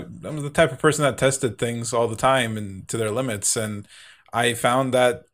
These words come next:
um, you know, there, there were times where I would be directly told, like, especially with, um, the, you know, my medical path, um, graduating in my physiology degree was not my choice,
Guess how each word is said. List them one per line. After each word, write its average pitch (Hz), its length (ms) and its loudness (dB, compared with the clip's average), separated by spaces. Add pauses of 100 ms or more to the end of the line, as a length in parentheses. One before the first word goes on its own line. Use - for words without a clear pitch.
um, 123 760 -2 (540)
you 123 80 -4
know, 123 140 2
there, 127 240 4
there 139 180 6
were 143 140 4
times 139 380 2
where 131 120 8
I 123 40 2
would 113 220 -4
be 113 260 -4 (100)
directly 120 400 -2
told, 110 400 0
like, 101 280 -6 (220)
especially 117 460 -2
with, 107 400 -10
um, 98 240 -10
the, 98 120 -12 (200)
you 110 120 -12
know, 101 80 -8
my 101 140 -10
medical 104 640 -6 (300)
path, 101 500 -2 (420)
um, 101 360 -4 (260)
graduating 120 480 6
in 113 80 0
my 110 120 0
physiology 110 520 0
degree 113 340 0
was 110 200 -2
not 110 200 -2
my 101 120 -6
choice, - 480 -2